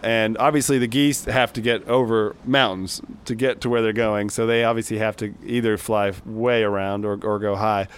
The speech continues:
Some of the waterfowl are basically trying to get into the jet stream. If you're a goose or a swan, your ground speed in normal flight might be fifty or sixty miles per hour. But if you can get up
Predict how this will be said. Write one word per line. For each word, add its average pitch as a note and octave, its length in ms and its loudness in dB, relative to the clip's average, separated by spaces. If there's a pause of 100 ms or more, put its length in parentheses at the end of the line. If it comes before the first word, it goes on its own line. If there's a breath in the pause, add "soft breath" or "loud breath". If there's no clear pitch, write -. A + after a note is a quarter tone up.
(320 loud breath)
Some C#3+ 180 -2
of D#3 40 0
the C3 80 4
waterfowl G#2+ 800 2 (200)
are G#2+ 260 2
basically A#2 400 -2
trying A2 200 -4
to G#2 60 -4
get G#2+ 220 0
into G#2 680 -2
the G#2+ 100 -6
jet A2+ 240 0
stream. F#2+ 380 -6 (340 loud breath)
If - 220 -6
you're C#3 360 2
a A2+ 80 -2
goose A#2+ 340 0
or A2 120 0
a G2+ 40 -4
swan, G#2+ 680 -2
your A#2 560 2
ground A#2 580 0
speed G#2 500 -2
in G#2 200 -4
normal A2 300 -2
flight G#2 520 -2
might G#2 320 -4
be G2+ 220 -4
fifty A2 320 -6
or G2 40 -6
sixty G#2 340 -8
miles F#2+ 300 -4
per G2+ 180 -6
hour. F#2+ 280 -2 (380 loud breath)
But B2 120 2
if A#2+ 120 -2
you D3 200 0
can C3 220 -2
get B2+ 360 0
up A#2+ 320 -2